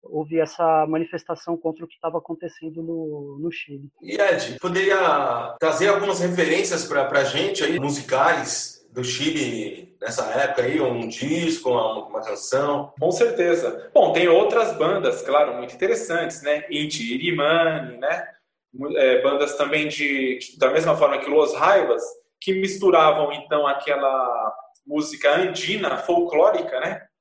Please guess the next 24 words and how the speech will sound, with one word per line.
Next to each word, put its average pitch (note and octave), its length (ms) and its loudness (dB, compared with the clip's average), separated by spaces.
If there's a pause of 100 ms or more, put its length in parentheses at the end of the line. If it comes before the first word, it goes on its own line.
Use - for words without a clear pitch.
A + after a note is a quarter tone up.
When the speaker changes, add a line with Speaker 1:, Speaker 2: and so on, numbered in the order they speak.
Speaker 3:
Dos C#3 180 -4
índios, E3 460 -2
que C3+ 140 -8
nem E3 240 -2
tanto C#3+ 320 2
no D#3+ 80 -6
Chile, F3+ 580 -2
mas B2 160 -2
na - 80 0
Bolívia C3+ 400 -2
e - 60 -10
no - 120 -10
Peru. - 300 -12 (500)
Mas G#3+ 140 2
também F3+ 260 2
no F3 160 -6
norte E3+ 320 4
do C#3+ 60 -10
Chile, C#3+ 460 -2
a B2 40 0
região A#2+ 320 -4
do A#2 80 4
Atacama, C#3 640 0
tem A2+ 240 -10